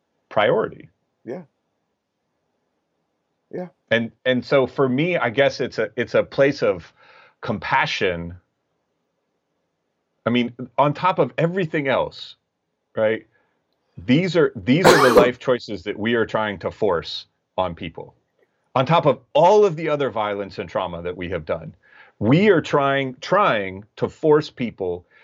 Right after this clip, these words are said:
Speaker 1: to make these foundational, fundamental decisions
Speaker 2: Not even
Speaker 1: about
Speaker 2: trying. These are the,
Speaker 1: incarnating
Speaker 2: these
Speaker 1: their
Speaker 2: are the choices that you are forcing people to make, that white power forces people to make.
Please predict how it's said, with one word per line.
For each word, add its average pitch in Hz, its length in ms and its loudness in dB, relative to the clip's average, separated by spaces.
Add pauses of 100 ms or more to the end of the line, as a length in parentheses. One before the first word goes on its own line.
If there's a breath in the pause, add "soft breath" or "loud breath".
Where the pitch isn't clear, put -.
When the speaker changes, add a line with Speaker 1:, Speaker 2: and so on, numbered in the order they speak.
(140 soft breath)
Speaker 1:
to 127 120 0
make 123 500 0
these 143 520 -2
foundational, 127 880 -2
fundamental 117 1080 0 (180)
decisions 104 640 0
Speaker 2:
Not 214 140 2
even 247 140 2
Speaker 1:
about 95 180 6
Speaker 2:
trying. 226 360 0
These - 100 -6
are 151 100 8
the, 135 100 4
Speaker 1:
incarnating 127 380 2
Speaker 2:
these 190 100 -4
Speaker 1:
their 110 240 4
Speaker 2:
are 185 100 4
the 175 80 -2
choices 185 380 -2
that 160 160 -8
you 190 140 -4
are 156 120 0
forcing 156 420 -4
people 151 300 -8
to 123 80 -6
make, 120 240 -6
that 110 120 -8
white 143 240 -8
power 139 240 -6
forces 147 440 -8
people 135 280 -12
to 120 100 -10
make. 107 240 -10